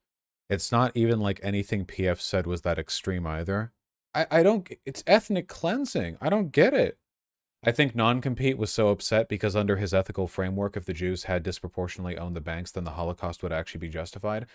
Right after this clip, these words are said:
Ooh, that's actually a really good point. If his, if all he has is, like, you know, rise up oppressors, et cetera, et cetera, you know, I, I don't think he actually would have had a defeater to that.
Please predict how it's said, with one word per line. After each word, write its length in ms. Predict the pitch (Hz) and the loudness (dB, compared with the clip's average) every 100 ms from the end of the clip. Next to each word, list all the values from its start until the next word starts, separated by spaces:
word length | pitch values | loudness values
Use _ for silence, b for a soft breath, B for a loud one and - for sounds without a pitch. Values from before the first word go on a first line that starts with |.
| b b 196 | b b 4
Ooh, 140 | 208 | 6
that's 260 | 165 202 277 | 8 6 6
actually 320 | 247 - 160 | 2 4 6
a 60 | |
really 320 | 117 110 131 123 | 6 4 4 4
good 240 | 120 92 | 2 -2
point. 420 | - 226 107 76 _ _ _ _ _ _ _ _ _ _ _ _ _ _ _ | -2 -2 -2 -4 _ _ _ _ _ _ _ _ _ _ _ _ _ _ _
If 160 | 160 147 | 2 4
his, 320 | 175 190 165 - | 8 8 8 4
if 160 | 151 139 | 6 10
all 220 | 156 180 | 10 8
he 180 | 165 131 | 6 2
has 420 | 143 156 143 117 | 4 6 4 2
is, 200 | 110 113 | 0 4
like, 240 | 110 104 | 4 4
you 140 | 117 117 | 0 2
know, 380 | 104 95 90 - | 4 2 0 -2
rise 420 | 107 113 120 113 | 4 8 8 6
up 140 | 117 107 | 2 2
oppressors, 560 | 98 117 117 117 98 | 2 4 4 4 0
et 120 | 98 | -2
cetera, 320 | - 113 104 92 | 0 2 2 0
et 100 | - | 0
cetera, 460 | 135 135 87 78 - | 0 2 0 -4 -4
you 100 | 92 | -4
know, 280 | 90 82 - _ _ - | -4 -6 -10 _ _ -2
I, 120 | 202 | 4
I 120 | 123 | 8
don't 160 | 151 160 | 8 6
think 180 | 151 131 | 0 4
he 100 | 123 | 4
actually 280 | 113 - 107 | 4 2 2
would 140 | 107 | 2
have 120 | 107 | 2
had 120 | 110 | 0
a 60 | 101 | -2
defeater 420 | 87 - 147 170 | -2 0 2 2
to 100 | - | -2
that. 260 | 80 73 | -4 -4